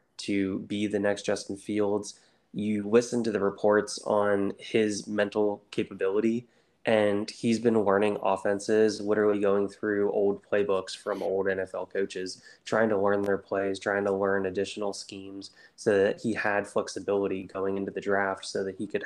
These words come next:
have these conversations with these head coaches saying, "Oh, you run this scheme? Okay, well, I've seen this in this scheme be done."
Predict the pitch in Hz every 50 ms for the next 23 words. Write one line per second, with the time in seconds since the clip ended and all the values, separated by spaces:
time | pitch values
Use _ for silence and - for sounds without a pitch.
0 | - - 101 98 95 98 107 104 95 - - - - 90 95 92 - 117 117 110
1 | - - 107 101 101 98 - - _ - - - _ - 117 117 113 - 113 101
2 | 98 - - 104 101 - - 120 131 131 - 110 101 101 - - - 104 104 104
3 | 101 - - 135 135 123 113 104 101 104 107 110 113 120 113 110 110 104 107 107
4 | - - - - 131 123 123 131 131 131 - _ - - _ _ - 120 113 117
5 | 107 98 101 107 104 101 104 104 104 101 - - 107 107 107 101 - - - 110
6 | 104 101 101 98 101 104 101 - - - - 117 110 104 101 98 98 95 101 98
7 | - - - - - 104 101 98 95 92 101 98 92 104 101 95 90 - 98 -